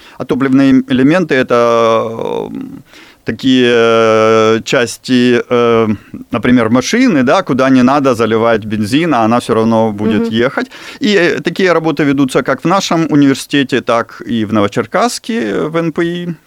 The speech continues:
Speaker 1: Второе название этого организации. Новые типы сорбентов разрабатываются почвоведами нашего университета. М, и они позволяют очищать воду и проводить очистку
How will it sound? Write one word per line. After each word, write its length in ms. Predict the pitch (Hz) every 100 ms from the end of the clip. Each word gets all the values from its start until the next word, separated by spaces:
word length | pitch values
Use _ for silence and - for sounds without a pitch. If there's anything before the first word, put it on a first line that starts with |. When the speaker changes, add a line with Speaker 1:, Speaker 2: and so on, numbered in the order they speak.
| _
Speaker 1:
Второе 320 | 131 135 135
название 460 | 131 135 131 131 131
этого 240 | 131 127 - - - - -
организации. 680 | 135 143 143 147 143 160 143 - -
Новые 340 | 240 226 202
типы 340 | - 220 -
сорбентов 760 | 196 220 180 143 147 160 156 -
разрабатываются 920 | 156 147 143 147 143 151 139 135 147
почвоведами 1300 | - 139 - 139 135 139 135 147 131 139 135 135 131 131 - -
нашего 720 | 131 135 127 139 127 131 120
университета. 1080 | 127 127 127 123 - - 135 127 - 123 127 - - -
М, 640 | 123 120 120 120 117 117 117 110
и 280 | 113 131 127
они 120 | 139 151
позволяют 640 | 143 135 139 135 131 143
очищать 580 | 123 135 - 139 123 147
воду 440 | 175 214 175 175
и 180 | 147 139
проводить 580 | 135 131 131 131 165 -
очистку 880 | 123 - 147 143 - - 131 120